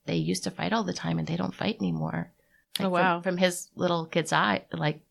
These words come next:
Speaker 1: that's what he saw.
Speaker 2: Hmm.
Speaker 1: My parents fought and now they don't.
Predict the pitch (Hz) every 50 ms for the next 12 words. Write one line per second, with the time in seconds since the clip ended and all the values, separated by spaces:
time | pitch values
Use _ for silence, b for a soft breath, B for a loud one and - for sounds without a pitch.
0 | _ _ - 147 147 - - - - 151 - - - - - 165 202 226 - -
1 | - - B B B B 277 269 226 175 165 160 - _ - - 160 - - 165
2 | 165 165 160 - - - - - - - - 156 151 147 151 160 151 - 151 151
3 | 170 214 262 277